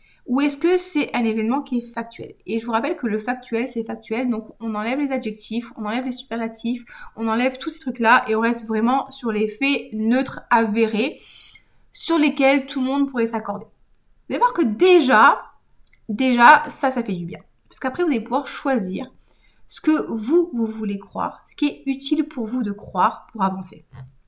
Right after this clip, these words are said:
Prochaine chose que je vous encouragerai à faire, c'est redéfinir votre notion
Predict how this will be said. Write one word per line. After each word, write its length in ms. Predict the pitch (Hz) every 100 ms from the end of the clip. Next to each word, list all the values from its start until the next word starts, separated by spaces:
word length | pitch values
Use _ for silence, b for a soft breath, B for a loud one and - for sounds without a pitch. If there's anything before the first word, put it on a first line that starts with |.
| _ _ _ _ _ _ _ _ _ _ _ _ _ _ _ _ _ _ _ -
Prochaine 360 | 392 370 339
chose 180 | 311 311
que 160 | - 240
je 60 |
vous 460 | 220 226 233 208 214
encouragerai 640 | 214 214 - 196 196 202 -
à 120 | 190
faire, 380 | - 214 269 - -
c'est 500 | - 302 269 - -
redéfinir 1040 | 214 - 302 294 269 - 214 196 220 233 - -
votre 500 | 226 240 277 - 247
notion 680 | 220 220 233 - 262 262